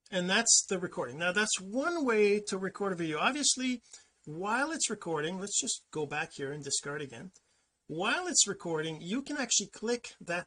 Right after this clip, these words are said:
top button at the top here and just flip the camera around like this, and you can flip it around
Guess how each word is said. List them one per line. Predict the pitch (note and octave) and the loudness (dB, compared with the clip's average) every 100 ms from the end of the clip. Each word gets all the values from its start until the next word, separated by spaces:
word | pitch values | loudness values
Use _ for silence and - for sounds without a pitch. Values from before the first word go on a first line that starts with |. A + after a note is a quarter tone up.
| _ | _
top | - G3 G3+ - _ | -2 -2 -4 -10 _
button | D3 C3 F3 F3+ F3+ | -16 -4 -4 -4 -6
at | D3 | -8
the | D3+ | -8
top | E3 E3 - | -10 -10 -6
here | A3 | -6
and | G#3+ D3+ | -6 -8
just | C#3+ - - | -2 -2 -2
flip | G3 | -10
the | - | -10
camera | - F3 E3+ C3+ | -8 -6 -6 -8
around | D#3 F3 G3+ | -10 -8 -8
like | D#3 | -8
this, | F#3 A3 | -6 -4
and | E3+ C#3+ D#3 | -4 -6 -10
you | D#3 | -10
can | D3+ | -10
flip | C#3+ - G#3+ | -12 -12 -10
it | G3 | -8
around | E3 F#3 | -6 -6